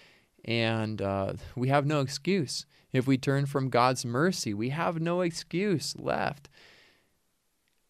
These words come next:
And so God always pleads powerfully and pleads first and pleads long based upon his mercy and love, based upon his character of goodness,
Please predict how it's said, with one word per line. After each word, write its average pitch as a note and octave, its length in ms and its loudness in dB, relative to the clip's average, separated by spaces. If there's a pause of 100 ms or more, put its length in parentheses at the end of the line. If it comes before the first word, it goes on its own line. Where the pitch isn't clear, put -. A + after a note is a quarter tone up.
And C3+ 180 -2
so C#3+ 180 2
God C#3+ 320 4
always F3 520 4
pleads E3+ 580 -2 (400)
powerfully E3 840 4 (580)
and B2+ 200 -2
pleads D3+ 420 -2
first D#3+ 580 2
and A#2 200 -4
pleads A#2+ 380 -2
long C3+ 500 0 (680)
based C#3+ 360 0
upon C3 280 -2
his A2+ 180 -6
mercy B2 460 -2
and G#2+ 160 -4
love, G#2 400 -2
based D3+ 340 2
upon C3 280 -4
his A2 180 -4
character C3 560 -2
of G2+ 420 -8
goodness, A2 720 -2